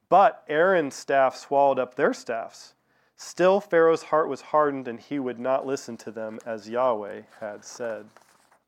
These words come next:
Now, have you ever wondered why God would choose that particular sign to make Aaron's staff into a snake? Well, snakes were an important symbol in Egyptian theology, and it was a sign of royal authority.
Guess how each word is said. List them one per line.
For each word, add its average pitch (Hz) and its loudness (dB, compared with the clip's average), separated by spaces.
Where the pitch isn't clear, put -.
Now, 165 4
have 160 4
you 180 6
ever 170 4
wondered 156 2
why 135 2
God 135 2
would 127 -4
choose 147 -2
that 139 2
particular 165 0
sign 160 2
to 156 -6
make 151 -2
Aaron's 156 0
staff 147 2
into 151 -2
a 135 0
snake? - -4
Well, 120 -2
snakes 160 -2
were 165 2
an 160 2
important 170 0
symbol 254 4
in 143 0
Egyptian 135 -6
theology, 123 0
and 135 -2
it 127 -6
was 117 -8
a 127 -10
sign 143 0
of 117 -6
royal 139 2
authority. 143 2